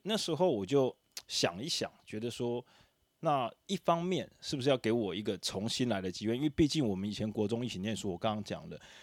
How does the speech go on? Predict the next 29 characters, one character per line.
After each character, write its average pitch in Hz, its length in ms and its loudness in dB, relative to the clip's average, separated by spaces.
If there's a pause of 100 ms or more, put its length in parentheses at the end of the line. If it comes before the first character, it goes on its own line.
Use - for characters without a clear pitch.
(200)
那 147 100 6
些， 147 180 6
其 127 160 2
实 117 280 2
大 131 200 6
家 117 240 4 (140)
的 110 120 -2
同 101 280 -2
学 98 160 -4
他 127 160 -2
们 143 80 0
都 139 140 2
考 87 180 -4
到 117 140 4
不 104 160 -6
错 143 280 2
的 92 120 0
高 101 240 0
中， 95 280 -4 (380)
然 101 100 -4
后 107 360 4
就 - 120 0
算 165 160 6
你 110 80 2
不 101 140 -4
念 139 180 4
高 113 160 8
中， 113 140 4
也 95 160 0